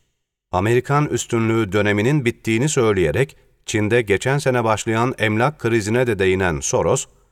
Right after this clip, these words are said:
Çin'e yatırım yapmamaya çağırmayı sürdürmüş. Tayland, Malezya, Endonezya ve Güney Kore gibi ülkeleri derinden etkileyen bin dokuz yüz doksan yedi mali krizinin sebebi olarak görülen Soros'un,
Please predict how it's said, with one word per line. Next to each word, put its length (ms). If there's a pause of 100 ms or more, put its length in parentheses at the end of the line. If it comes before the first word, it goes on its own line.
(120)
Çin'e 340
yatırım 460
yapmamaya 600
çağırmayı 580
sürdürmüş. 720 (380)
Tayland, 520 (220)
Malezya, 680 (180)
Endonezya 720 (180)
ve 160
Güney 360
Kore 260
gibi 180
ülkeleri 560
derinden 420
etkileyen 600 (380)
bin 140
dokuz 320
yüz 160
doksan 340
yedi 280
mali 400
krizinin 480
sebebi 400
olarak 400
görülen 420
Soros'un, 580